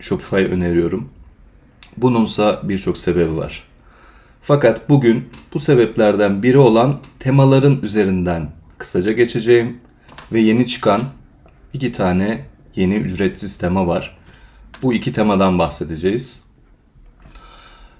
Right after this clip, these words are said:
Shopify temalarına teams nokta shopify nokta com slash teams adresinden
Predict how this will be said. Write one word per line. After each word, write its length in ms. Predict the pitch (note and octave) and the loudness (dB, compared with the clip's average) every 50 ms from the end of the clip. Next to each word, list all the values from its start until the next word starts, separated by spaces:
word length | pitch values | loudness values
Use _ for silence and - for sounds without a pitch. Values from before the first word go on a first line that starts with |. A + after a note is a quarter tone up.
| - - - | -20 -20 -20
Shopify 720 | - - - - - - - D3 C#3+ - - - D#3 D#3+ | -18 -14 -12 -10 -6 0 0 0 0 0 -2 0 2 2
temalarına 840 | D#3 D#3 - D3 C#3+ C3+ C3 B2+ A#2+ A2 A2 G#2+ F#2+ F#2 G2+ A2 C#3 - - - _ _ _ _ _ | 2 2 2 4 4 6 6 6 6 4 4 2 2 0 -2 -4 -8 -14 -18 -20 _ _ _ _ _
teams 640 | - - C3 B2+ B2 B2+ C3 C3 - - - - - - | -10 -4 -2 0 0 0 -2 -2 -6 -8 -10 -10 -6 -4
nokta 420 | G2 F#2+ F2 - - - F#2 F2 | -2 -2 -2 -4 -4 -4 -2 -2
shopify 480 | F2 - G#2+ F#2 - - G#2+ G#2 G2+ G2+ | -2 -4 -8 -8 -6 -4 -2 -2 -2 -2
nokta 280 | F#2+ F#2 - - E2+ - | -4 -4 -4 -6 -6 -6
com 320 | - - F2 E2 E2 F#2 | -2 -2 -2 -2 -2 -6
slash 420 | F#2+ - - - E2+ E2+ E2+ - - | -8 -10 -8 -6 -6 -6 -6 -8 -10
teams 580 | - - G2 G2 F#2+ F#2+ - - - - - - - - - - - - | -8 -4 -2 -2 -2 -2 -4 -6 -8 -10 -12 -16 -18 -20 -20 -20 -14 -10
adresinden 720 | F2 F2 F2 F2+ F2+ - - - F2 E2+ F2+ G2 A2+ A2+ | -8 -6 -4 -4 -4 -4 -4 -6 -4 -4 -2 -4 -4 -6